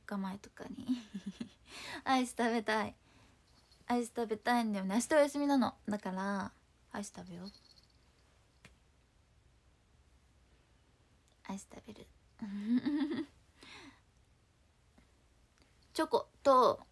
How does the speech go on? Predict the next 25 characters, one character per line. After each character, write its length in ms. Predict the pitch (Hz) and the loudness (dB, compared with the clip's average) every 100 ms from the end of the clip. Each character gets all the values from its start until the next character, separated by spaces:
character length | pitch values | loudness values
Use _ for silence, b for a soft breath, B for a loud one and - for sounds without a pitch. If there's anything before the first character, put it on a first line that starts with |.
| _ | _
チ 100 | - | -4
ョ 40 | 330 | 0
コ 140 | 311 | 2
の 440 | 240 254 240 - - - _ _ - B B B | 6 6 6 2 -2 -20 _ _ -20 B B B
ス 220 | - - | -8 2
ー 140 | 330 254 | 2 2
パ 220 | 214 202 | 2 0
ー 40 | |
な 420 | 190 185 180 180 - _ _ - - | 0 -4 -4 -6 -10 _ _ -20 0
カ 140 | 254 | 0
ッ 20 | |
プ 180 | 202 214 | 0 -2
の 100 | 175 | -4
ア 100 | 180 | -4
イ 80 | 165 | -6
ス 100 | 165 | -8
と、 420 | - 220 202 175 - B B B B | -4 0 2 0 -6 B B B B
あ 100 | - | -6
と 120 | 202 180 | -4 -2
大 220 | 185 190 | -2 -2
福 340 | 185 - 180 | -6 -8 -8
の 300 | 175 170 180 180 | -6 -6 -8 -10
ア 80 | 170 | -12
イ 60 | 170 | -12
ス。 220 | - | -14